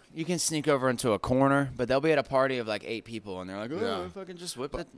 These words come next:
Speaker 2: I
Speaker 1: whip
Speaker 2: see,
Speaker 1: her
Speaker 2: I've just
Speaker 1: out."
Speaker 2: never seen that. And I know you can't plan for everything when it comes to a fucking baby or a
Speaker 1: No,
Speaker 2: dog
Speaker 1: there was no
Speaker 2: or a drunk
Speaker 1: breastfeeding
Speaker 2: or
Speaker 1: emergency.
Speaker 2: That's
Speaker 1: That's what
Speaker 2: what
Speaker 1: they
Speaker 2: I'm
Speaker 1: made
Speaker 2: saying.
Speaker 1: pacifiers
Speaker 2: That's
Speaker 1: for.
Speaker 2: what I'm saying. There's no breastfeeding emergency.
Speaker 1: <laughs>
Speaker 2: And
Speaker 1: You
Speaker 2: if,
Speaker 1: were like, just,
Speaker 2: and
Speaker 1: no,
Speaker 2: if
Speaker 1: they
Speaker 2: you
Speaker 1: do it
Speaker 2: tend
Speaker 1: like
Speaker 2: to have
Speaker 1: it's,
Speaker 2: them, you'd
Speaker 1: they
Speaker 2: already
Speaker 1: do it like
Speaker 2: pump
Speaker 1: it's
Speaker 2: it.
Speaker 1: casual, and I'm like, "You really,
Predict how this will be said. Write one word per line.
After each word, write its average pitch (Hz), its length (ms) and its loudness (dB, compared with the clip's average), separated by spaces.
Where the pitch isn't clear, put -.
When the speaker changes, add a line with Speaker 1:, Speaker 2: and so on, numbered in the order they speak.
Speaker 2:
I 127 40 4
Speaker 1:
whip 139 80 2
Speaker 2:
see, 202 140 0
Speaker 1:
her 277 60 6
Speaker 2:
I've 190 140 4
just 202 140 0
Speaker 1:
out." - 20 2
Speaker 2:
never 170 120 2
seen 202 160 0
that. 147 180 2
And 160 120 4
I 175 60 4
know 202 140 4
you 240 120 0
can't 214 280 -2
plan 151 260 2
for 123 140 0
everything 131 400 2
when 120 80 0
it 110 160 -2
comes 127 180 -2
to 117 120 -2
a 101 40 0
fucking 107 280 -4
baby 107 320 0
or 113 180 2
a - 20 4
Speaker 1:
No, 113 60 4
Speaker 2:
dog 110 80 4
Speaker 1:
there 113 160 8
was 120 80 4
no 135 120 6
Speaker 2:
or 113 100 8
a 110 40 4
drunk 117 240 8
Speaker 1:
breastfeeding 113 400 0
Speaker 2:
or 113 80 6
Speaker 1:
emergency. 98 840 -2
Speaker 2:
That's 135 120 -6
Speaker 1:
That's 196 140 4
what 135 80 6
Speaker 2:
what - 40 6
Speaker 1:
they - 0 -
Speaker 2:
I'm 165 40 6
Speaker 1:
made 123 120 6
Speaker 2:
saying. 277 140 6
Speaker 1:
pacifiers 117 500 6
Speaker 2:
That's 190 220 6
Speaker 1:
for. 202 80 4
Speaker 2:
what 240 80 6
I'm 240 100 4
saying. 214 300 4
There's 135 180 4
no 160 140 4
breastfeeding 151 680 2
emergency. 123 680 4
Speaker 1:
<laughs> - 20 0
Speaker 2:
And 151 140 6
Speaker 1:
You 180 60 4
Speaker 2:
if, 151 80 -2
Speaker 1:
were 180 180 2
like, 165 160 0
just, - 280 -6
Speaker 2:
and 165 100 6
Speaker 1:
no, 165 40 6
Speaker 2:
if 151 60 4
Speaker 1:
they 143 80 6
Speaker 2:
you 147 60 6
Speaker 1:
do 156 100 4
it - 20 12
Speaker 2:
tend 190 120 10
Speaker 1:
like 170 120 10
Speaker 2:
to 170 60 8
have 214 160 8
Speaker 1:
it's, 175 100 0
Speaker 2:
them, 151 260 6
you'd 151 220 4
Speaker 1:
they 156 40 10
Speaker 2:
already 170 160 8
Speaker 1:
do 170 40 10
it 160 40 6
like 143 180 8
Speaker 2:
pump 131 80 4
Speaker 1:
it's 104 80 4
Speaker 2:
it. - 40 -4
Speaker 1:
casual, 113 480 2
and 98 80 -4
I'm 104 80 -2
like, 104 160 -2
"You 131 140 -2
really, 107 540 2